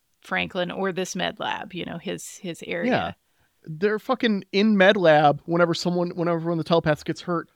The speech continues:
Speaker 2: broadcasting Franklin being good to them. <laughs>
Speaker 1: Yeah.
Speaker 2: Al-, also the injured dude, but Franklin is there being a good person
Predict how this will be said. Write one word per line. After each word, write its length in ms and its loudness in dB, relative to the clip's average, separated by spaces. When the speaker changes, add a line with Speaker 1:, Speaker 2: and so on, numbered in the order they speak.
Speaker 2:
broadcasting 920 4
Franklin 600 0
being 340 0
good 300 0
to 100 0
them. 340 0
<laughs> 320 0
Speaker 1:
Yeah. 320 -6
Speaker 2:
Al-, 140 0
also 320 2
the 200 0
injured 280 2
dude, 260 -2
but 180 0
Franklin 480 2
is 120 2
there 220 6
being 320 2
a 40 4
good 320 4
person 540 0